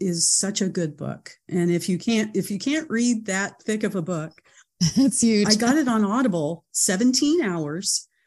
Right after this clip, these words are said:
Speaker 1: but it's very good. I never got to a point where I wanted to fast forward through anything. And his son, Daniel, uh, is the narrator, his adult son. So
Speaker 2: Okay.
Speaker 1: it's a really, really good book. He talks a lot about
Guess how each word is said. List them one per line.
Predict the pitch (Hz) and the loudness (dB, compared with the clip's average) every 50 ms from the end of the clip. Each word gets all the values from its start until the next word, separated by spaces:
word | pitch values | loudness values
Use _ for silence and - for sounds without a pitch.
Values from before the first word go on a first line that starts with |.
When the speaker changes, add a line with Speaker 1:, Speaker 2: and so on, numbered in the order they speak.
| _ _ | _ _
Speaker 1:
but | - 175 202 196 | -2 -2 0 0
it's | 202 - - - - | 0 -2 -4 -6 -6
very | - 214 233 240 233 226 220 214 | -6 -2 0 2 2 4 2 2
good. | 180 160 214 208 196 185 175 165 151 - | 2 2 2 2 4 2 2 0 -2 -2
I | - 185 | 0 2
never | 180 180 190 202 214 214 240 240 233 226 220 220 - - | 4 4 4 2 2 2 2 0 0 0 -4 -6 -6 -4
got | 220 220 220 220 | -4 -2 -2 0
to | - 220 | 0 0
a | 202 185 | 0 0
point | - - 214 202 214 214 202 214 | 0 0 0 0 0 -2 -2 -4
where | 185 185 | -2 -2
I | 180 | 0
wanted | 180 175 185 185 185 170 170 | 0 2 2 2 2 0 0
to | - 165 | -2 -6
fast | 160 - - 196 196 196 - - - | -6 -6 -6 -6 -2 -2 -2 0 0
forward | 196 196 196 208 208 214 | -2 0 0 0 -2 -2
through | - 180 170 160 - | -2 -4 -4 0 0
anything. | 180 180 190 196 202 202 - 214 220 220 220 233 226 - - - - - - _ _ _ - | 2 2 2 2 0 0 0 0 0 0 0 -2 -4 -6 -12 -20 -20 -20 -20 _ _ _ -4
And | 185 196 196 185 180 175 - | -2 0 2 2 0 0 -2
his | 170 196 190 - - | -2 0 0 2 2
son, | - - 226 233 247 214 185 180 175 160 | 0 0 0 0 0 0 2 0 0 -2
Daniel, | 143 196 180 196 220 220 208 180 156 156 156 170 165 - _ _ _ _ _ _ - | -2 -2 -2 0 0 0 0 0 -2 -4 -6 -10 -12 -14 _ _ _ _ _ _ -4
uh, | 175 165 165 160 160 - _ - | -2 -2 -2 -2 -4 -8 _ -2
is | 208 180 160 - | -2 -2 0 0
the | 185 165 | 0 0
narrator, | 165 165 165 165 165 156 147 147 139 123 - 143 - _ _ _ | 0 0 0 0 -2 -2 -4 -6 -8 -10 -12 -14 -16 _ _ _
his | - 196 170 - | -2 -2 0 0
adult | 175 160 185 165 - - | 0 -2 -2 -4 -2 -2
son. | - - 165 160 147 151 156 - - - 147 156 170 - | -2 0 0 -2 -2 -4 -6 -6 -4 -2 0 0 2 2
So | - 202 | 4 4
Speaker 2:
Okay. | - 180 | 4 4
Speaker 1:
it's | 170 180 | 2 0
a | - - 185 185 | 0 -2 -2 -2
really, | 175 190 240 247 220 220 | -2 0 0 2 2 2
really | 190 180 190 190 180 | 0 0 0 0 -2
good | 175 190 175 160 - | -2 -4 -6 -6 -6
book. | 180 160 147 - | -6 -6 -6 -8
He | - - 233 208 | -6 -4 -4 -2
talks | 214 214 220 214 214 214 - - | -2 -2 -2 -2 0 0 0 0
a | - 202 | -2 -4
lot | 190 202 208 226 254 262 240 | -4 -4 -2 0 0 0 0
about | - 180 165 156 151 131 139 139 | 0 -2 -4 -4 -4 -6 -6 -8